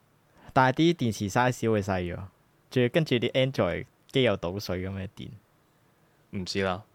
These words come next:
Speaker 2: 總之，總之係好事嚟嘅。<laughs> 即係如果有咗磁石喺度，
Speaker 1: OK。
Speaker 2: 因為個磁石可以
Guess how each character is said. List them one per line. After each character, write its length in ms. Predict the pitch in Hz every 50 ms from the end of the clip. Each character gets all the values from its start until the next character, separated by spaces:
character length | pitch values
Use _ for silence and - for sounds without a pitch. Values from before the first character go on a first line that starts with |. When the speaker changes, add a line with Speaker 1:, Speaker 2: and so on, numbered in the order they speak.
| _ _ _ _
Speaker 2:
總 140 | - 120 120
之， 240 | 135 143 151 147 - _ _ _
總 140 | - - 160
之 60 | 220
係 180 | 247 - 202 143
好 140 | 123 120 139
事 160 | 151 - - 131
嚟 100 | 110 87
嘅。 220 | 85 87 87 98
<laughs> 20 | 117
即 80 | 190
係 40 | 220 151 147 139 120 117 135
如 80 | 170 175 123
果 120 | 104 104 113
有 120 | 113 135
咗 40 | - - _ _
磁 260 | - - - 151 135 123
石 60 | 127 107
喺 240 | - - 107 113 127
度， 300 | 139 117 101 87 80 -
Speaker 1:
OK。 80 | - - - _ _ _ _ _ _ _ _ _ -
Speaker 2:
因 80 | 208 240
為 100 | 202 175
個 100 | 165 160
磁 240 | - - - 117
石 160 | 101 - 120 117
可 140 | - 139
以 240 | 170 175 165 151 139